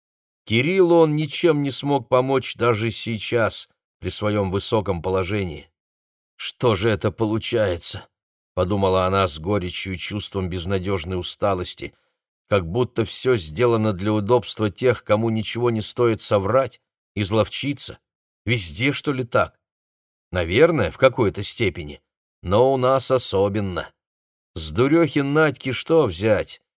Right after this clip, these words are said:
Это же одноклеточная, да и запугали ее до полусмерти. А носатый, возможно, просто хотел помочь попавшей в беду девчонке.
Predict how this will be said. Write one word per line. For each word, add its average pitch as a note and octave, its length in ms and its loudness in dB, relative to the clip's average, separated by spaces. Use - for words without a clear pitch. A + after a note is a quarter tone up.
Это B2 220 0
же A#2 160 4
одноклеточная, A2+ 1040 0
да B2 100 -2
и C#3+ 80 4
запугали A2+ 760 0
ее G2 220 0
до F#2 140 0
полусмерти. G2 840 -6
А F#2 140 0
носатый, F#2+ 760 -2
возможно, A#2 540 0
просто D#3+ 420 0
хотел B2 360 0
помочь - 540 -2
попавшей A2 600 0
в D#2+ 160 -6
беду G#2+ 300 -4
девчонке. G#2 680 -6